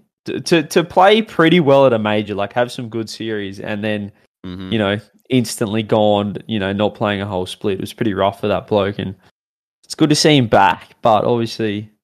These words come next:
Speaker 1: at the, at the expense potentially of Astral, um, who, you know, we're still, people are still talking about, you know, top ten player in the world, playing, performing a major, was,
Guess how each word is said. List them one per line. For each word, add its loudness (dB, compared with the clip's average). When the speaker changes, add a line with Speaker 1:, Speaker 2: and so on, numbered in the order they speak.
Speaker 1:
at 0
the, -2
at 0
the 0
expense -4
potentially -4
of 2
Astral, 0
um, -6
who, 0
you 0
know, -2
we're 4
still, 2
people 2
are -2
still 0
talking -2
about, 0
you -2
know, -2
top -6
ten -4
player 0
in -2
the -2
world, 2
playing, -2
performing -4
a -4
major, 0
was, -6